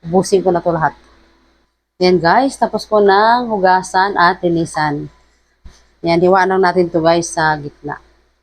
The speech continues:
Ayan, ganito yung ginagawa ko sa isda bago ko lutuin. Ayan. Timpla na natin, guys, to ng asin. Kasi ipiprito ko lang to, guys. Saka paminta.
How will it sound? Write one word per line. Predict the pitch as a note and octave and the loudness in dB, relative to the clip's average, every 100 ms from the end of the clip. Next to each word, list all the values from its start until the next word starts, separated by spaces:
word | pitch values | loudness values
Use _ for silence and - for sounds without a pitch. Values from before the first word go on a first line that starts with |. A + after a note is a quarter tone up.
| _ _ _ - | _ _ _ -16
Ayan, | D#3+ | -10
ganito | D#3 E3+ F3+ | -6 -4 -2
yung | E3+ | 0
ginagawa | F3 D#3+ D#3 D#3 | 0 0 -2 -6
ko | - | -6
sa | E3 D3 | -10 -12
isda | - - - | -14 -18 -10
bago | D#3+ D#3 D#3 | -6 -6 -6
ko | E3 F3 A3 A#3 | -2 0 0 -4
lutuin. | F#3 D#3 D3+ C#3+ D3 D3+ _ _ _ _ _ _ _ _ _ _ _ _ _ | -8 -8 -8 -8 -10 -14 _ _ _ _ _ _ _ _ _ _ _ _ _
Ayan. | D3+ D3 C#3+ C#3+ C#3+ C#3 _ _ _ _ _ _ _ _ _ _ _ _ F#3 | -10 -8 -6 -8 -12 -18 _ _ _ _ _ _ _ _ _ _ _ _ -2
Timpla | F3+ F3 E3 | 0 0 0
na | E3 E3 | 0 0
natin, | E3 D#3+ | 0 -2
guys, | D3+ - | -2 -4
to | D#3+ | -4
ng | D#3 C3+ | -4 -4
asin. | C3+ - C3 C3 - | -6 -6 -6 -8 -12
Kasi | - D#3+ | -4 -4
ipiprito | - - D#3+ D#3 D#3 | -2 -4 -4 -4 -4
ko | D3+ | -4
lang | C#3+ C#3+ | -4 -6
to, | C3+ | -8
guys. | C3 C3 - - - - - - - _ _ _ _ _ _ _ _ _ _ _ _ _ _ - - - | -8 -10 -12 -10 -8 -8 -12 -14 -18 _ _ _ _ _ _ _ _ _ _ _ _ _ _ -20 -18 -12
Saka | - E3+ E3 E3 | -4 -4 0 -2
paminta. | - D3+ D3 C#3 C3 | -2 -4 -4 -6 -12